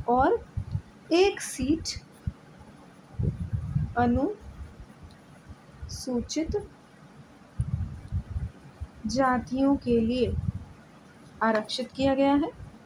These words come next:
और वहीं विधानसभा की बात करें,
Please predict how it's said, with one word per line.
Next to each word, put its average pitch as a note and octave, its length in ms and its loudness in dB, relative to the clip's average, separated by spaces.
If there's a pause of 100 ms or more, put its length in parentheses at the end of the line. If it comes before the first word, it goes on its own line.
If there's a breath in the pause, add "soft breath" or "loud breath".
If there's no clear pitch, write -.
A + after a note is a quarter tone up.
(600)
और A#3+ 240 4
वहीं C4 300 4
विधानसभा B3+ 800 2
की G#3+ 160 -6
बात G#3 260 -4 (100)
करें, D#4 220 0